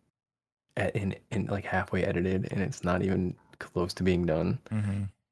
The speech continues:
Speaker 1: But I'm gonna end up filming another video tonight, which I probably will finish edit and have uploaded for Tuesday, but this one will not be done because that's just who I am as a <laughs> person.
Speaker 2: Yeah.
Speaker 1: But, like, it takes, I, I definitely sacrifice a lot of personal time,
Speaker 2: Mm-hmm.
Speaker 1: you know?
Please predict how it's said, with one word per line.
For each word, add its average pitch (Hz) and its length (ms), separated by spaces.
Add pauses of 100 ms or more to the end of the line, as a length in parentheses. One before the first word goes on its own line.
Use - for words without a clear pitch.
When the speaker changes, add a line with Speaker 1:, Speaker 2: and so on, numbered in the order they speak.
(220)
Speaker 1:
But - 120
I'm 92 60
gonna 87 120
end 92 100
up 92 80
filming 92 260
another 90 220
video 90 260
tonight, 90 300
which 95 160
I - 60
probably 107 360
will 104 160
finish 98 380
edit 95 300
and 131 100
have 92 180
uploaded 90 400
for - 120
Tuesday, - 540
but - 100
this 113 220
one 107 180
will 98 140
not 87 240
be - 100
done - 380 (1000)
because 85 300
that's 82 200
just - 280
who 98 220
I 101 40
am 104 240
as - 60
a - 40
<laughs> - 40
person. - 200 (680)
Speaker 2:
Yeah. 107 300 (180)
Speaker 1:
But, 117 160
like, 101 180 (120)
it 101 180
takes, - 640 (480)
I, 110 160
I 117 60
definitely 110 320
sacrifice 92 440
a - 60
lot 87 100
of - 80
personal - 400
time, - 360 (320)
Speaker 2:
Mm-hmm. 95 680
Speaker 1:
you 98 60
know? 87 240